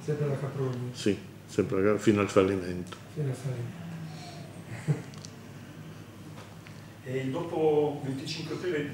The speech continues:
Speaker 3: cioè, quando rientrati, una volta rientrato sul lavoro, com'era la situazione? Abbiamo saputo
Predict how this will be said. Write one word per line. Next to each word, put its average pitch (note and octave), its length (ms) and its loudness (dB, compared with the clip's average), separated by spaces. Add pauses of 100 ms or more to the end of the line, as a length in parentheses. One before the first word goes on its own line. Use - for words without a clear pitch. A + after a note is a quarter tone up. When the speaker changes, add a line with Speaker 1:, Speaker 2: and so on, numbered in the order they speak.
(100)
Speaker 3:
cioè, - 220 -4 (380)
quando C3+ 340 -6
rientrati, C#3+ 480 0
una C#3 280 0
volta D#3+ 180 0
rientrato D3+ 320 0
sul C#3+ 180 -2
lavoro, - 560 -2 (840)
com'era C#3 340 2
la - 80 4
situazione? - 400 -4
Abbiamo B2+ 180 -2
saputo C3 760 -2